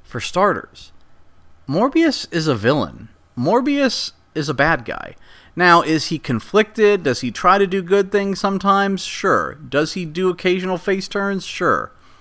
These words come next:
But he's a villain. I don't, you know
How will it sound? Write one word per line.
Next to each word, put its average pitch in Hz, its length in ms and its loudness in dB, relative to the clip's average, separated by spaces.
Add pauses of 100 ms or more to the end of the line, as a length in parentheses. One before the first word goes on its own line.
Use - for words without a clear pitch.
(720)
But 170 160 -2
he's 185 260 -6
a 147 60 -4
villain. 110 640 -4 (1600)
I 139 80 -4
don't, 185 280 -2 (480)
you 156 120 0
know 165 320 2